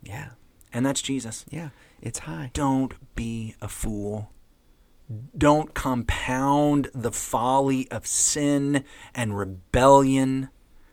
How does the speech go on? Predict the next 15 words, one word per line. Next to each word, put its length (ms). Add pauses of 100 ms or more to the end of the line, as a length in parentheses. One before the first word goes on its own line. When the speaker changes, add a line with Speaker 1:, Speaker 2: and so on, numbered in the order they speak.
(200)
Speaker 2:
Turn 560
to 100
the 140
Lord 520
Jesus 460
Christ, 420
because 340
that 340
is 160
where 160
wisdom 400
is. 240
I 120
get 320
it. 140